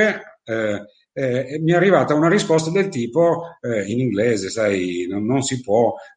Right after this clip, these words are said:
veicolare perché il, il mittente è sconosciuto, cioè il destinatario è sconosciuto. Allora, questa moltiplicazione di problemi, unita a un'altra, eh,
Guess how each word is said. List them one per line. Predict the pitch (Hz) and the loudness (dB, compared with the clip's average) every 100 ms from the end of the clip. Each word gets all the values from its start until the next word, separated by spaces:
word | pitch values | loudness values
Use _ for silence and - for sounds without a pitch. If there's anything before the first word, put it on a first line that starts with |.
| 110 | -12
veicolare | 98 127 139 165 123 107 120 101 95 | -4 -2 0 4 4 4 2 2 -2
perché | 104 - 110 | -6 -2 -2
il, | 104 92 90 90 98 | -2 -4 -8 -10 -10
il | 110 | -10
mittente | 110 101 95 92 90 | -8 -8 -8 -6 -8
è | |
sconosciuto, | 87 - 87 85 - 80 87 - _ _ - | -8 -10 -12 -12 -12 _ -20 -20 _ _ -2
cioè | 135 | 2
il | 110 101 | 2 2
destinatario | 123 135 113 104 101 95 | 2 4 4 4 2 2
è | |
sconosciuto. | 87 87 80 - _ - _ - - - - _ - | -2 -8 -12 -12 _ -20 _ -20 -20 -20 -20 _ 4
Allora, | 180 139 110 - - - | 6 6 4 0 -12 2
questa | 196 220 196 165 | 4 4 4 4
moltiplicazione | 151 156 139 143 135 175 180 | 4 2 2 2 2 4 4
di | 131 | 4
problemi, | 123 120 95 82 - _ | 2 0 -2 -4 -14 _
unita | 214 247 240 233 147 120 92 - - - | 0 4 6 4 4 0 -6 -8 -12 0
a | 165 | 2
un'altra, | 180 190 175 135 - 107 104 98 | 4 6 6 4 0 -2 -2 -6
eh, | - _ 98 92 | -12 _ -14 -14